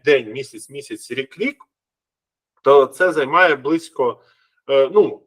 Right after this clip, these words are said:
годинки дві для того, щоб зламати ваш домашній Wi-Fi з таким паролем. Якщо це буде номер телефону, то це взагалі шість годин. І, як ви можете побачити,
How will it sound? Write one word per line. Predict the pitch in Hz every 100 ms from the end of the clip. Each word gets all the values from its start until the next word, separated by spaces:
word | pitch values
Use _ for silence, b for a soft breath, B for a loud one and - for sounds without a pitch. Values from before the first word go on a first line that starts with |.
| _ _ _ _
годинки | - 165 202 175 -
дві | 117 110 120 101 _
для | 110
того, | 104 175
щоб | - 107
зламати | 107 113 139 139
ваш | 120 113
домашній | 104 107 110 -
Wi-Fi | 101 - 107
з | 107
таким | - - 101
паролем. | 104 101 92 90
Якщо | _ - 185
це | -
буде | - 160 160
номер | 170 160
телефону, | - 185 202 254 240 214 b b b _
то | -
це | 196
взагалі | 175 160 143 127 98 - _
шість | - - 120 - -
годин. | - 95 92 82 _ _ _ _ _ _ _ _ _ _ _ _ _ _ _ _ _ _ _ _ _ _
І, | 160 226 247 - -
як | 180 -
ви | 180
можете | 196 202 - -
побачити, | 160 254 311 175 -